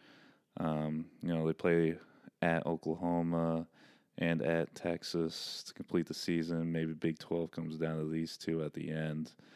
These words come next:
Uh, you know, I don't think Baylor's gonna really be there at the end.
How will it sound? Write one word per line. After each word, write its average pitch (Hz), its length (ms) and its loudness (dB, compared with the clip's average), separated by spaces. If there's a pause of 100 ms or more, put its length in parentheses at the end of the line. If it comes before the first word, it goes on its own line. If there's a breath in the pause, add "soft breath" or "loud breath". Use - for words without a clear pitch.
(420 loud breath)
Uh, 78 280 0
you 78 100 -2
know, 80 200 0
I - 60 -4
don't 87 180 -2
think 78 240 0 (200)
Baylor's 76 480 0
gonna 78 260 -4
really 78 280 2 (120)
be 87 160 4
there 85 160 4
at 85 140 0
the 82 120 0
end. 87 360 0